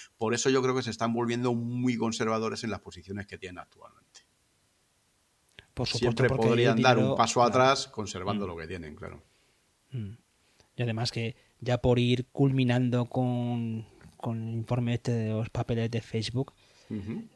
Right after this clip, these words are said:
Speaker 2: hay puntos relacionados sobre todo con el, uno de ellos también hace referencia a que solamente con inteligencia artificial son incapaces de moderar el contenido o de ponerle
Speaker 1: Claro.
Speaker 2: coto a ciertos problemas de la plataforma. Es una cosa que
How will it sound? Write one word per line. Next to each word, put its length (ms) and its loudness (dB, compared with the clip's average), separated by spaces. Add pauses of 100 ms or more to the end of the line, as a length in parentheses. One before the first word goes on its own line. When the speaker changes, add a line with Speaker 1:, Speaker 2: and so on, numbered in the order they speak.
Speaker 2:
hay 200 4
puntos 360 6
relacionados 520 4
sobre 180 2
todo 240 2
con 400 0
el, 640 -2 (640)
uno 220 2
de 180 8
ellos 340 4
también 380 -4
hace 160 -2
referencia 580 -2
a 60 -2
que 300 -6 (120)
solamente 540 -2
con 100 -6
inteligencia 440 -6
artificial 520 -4 (340)
son 260 -6
incapaces 720 -2 (380)
de 520 0 (640)
moderar 580 2
el 100 -2
contenido 840 0
o 140 -2
de 120 -2
ponerle 400 0
Speaker 1:
Claro. 100 -4
Speaker 2:
coto 420 2
a 140 -2
ciertos 300 2
problemas 360 -2
de 60 -2
la 80 -2
plataforma. 680 2
Es 200 -2
una 140 -4
cosa 260 -6
que 220 -4